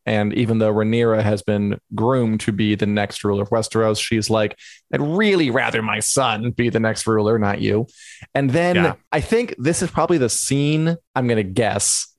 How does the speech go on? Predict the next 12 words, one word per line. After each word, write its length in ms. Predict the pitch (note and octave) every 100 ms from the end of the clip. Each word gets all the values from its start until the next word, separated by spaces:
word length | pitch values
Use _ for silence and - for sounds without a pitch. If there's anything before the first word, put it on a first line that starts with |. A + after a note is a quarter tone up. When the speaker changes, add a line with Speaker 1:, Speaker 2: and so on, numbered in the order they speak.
| -
Speaker 1:
after, 580 | B2 A#2+ - B2+ B2 A#2+
uh, 40 | A#2+ A2+ -
uh, 320 | A#2 G#2 F#2+ -
I 60 | G#2
don't, 180 | F#2+ -
I 80 | G#2
got 120 | G2
the 80 | F#2+
names 260 | G2+ G#2 G2
right. 120 | G2+ - - _ -
After, 540 | B2 A#2 - B2 A#2+
um, 480 | A#2+ A#2 A2 G#2+ G#2